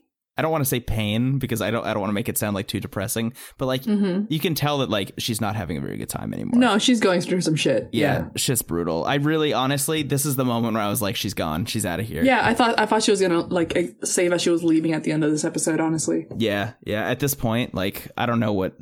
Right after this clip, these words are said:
Speaker 1: we talked about this in the last episode, but, like, if there's no shot at her plus Yuya, like, she's
Speaker 2: What?
Speaker 1: basically
Speaker 2: Yeah.
Speaker 1: dunked.
Speaker 2: Yeah, because all the other boys, like, Yusuke only has eyes for Lauren, I think.
Speaker 1: Yeah.
Speaker 2: And then Eric is just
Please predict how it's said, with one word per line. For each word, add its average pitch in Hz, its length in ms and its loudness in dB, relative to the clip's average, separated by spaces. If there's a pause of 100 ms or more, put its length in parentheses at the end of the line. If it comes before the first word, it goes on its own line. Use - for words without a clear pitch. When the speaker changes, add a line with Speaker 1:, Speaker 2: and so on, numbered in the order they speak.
(220)
Speaker 1:
we 208 80 4
talked 170 180 2
about 113 100 2
this 110 180 -2 (100)
in 117 80 2
the 107 80 4
last 107 220 2
episode, 101 360 0
but, 92 120 0
like, 98 340 -2 (1040)
if 151 160 0
there's 135 320 2
no 117 220 2
shot 110 360 0
at 110 120 0
her 107 520 -2
plus 110 260 -2
Yuya, 117 440 0 (520)
like, - 340 -6 (480)
she's 117 440 -2
Speaker 2:
What? - 360 -4
Speaker 1:
basically 139 340 0
Speaker 2:
Yeah. 156 60 -2
Speaker 1:
dunked. 104 440 -4 (480)
Speaker 2:
Yeah, 185 340 2
because 208 320 0
all 196 140 4
the 208 120 4
other 196 200 2
boys, 175 320 4
like, 175 180 2
Yusuke 185 520 2
only 170 220 2
has 170 180 0
eyes 160 180 0
for 170 140 0
Lauren, 170 360 2
I 151 80 -2
think. 147 420 -4 (160)
Speaker 1:
Yeah. 73 380 -2
Speaker 2:
And 175 80 2
then - 180 2
Eric 185 340 4
is 170 140 2
just 165 240 2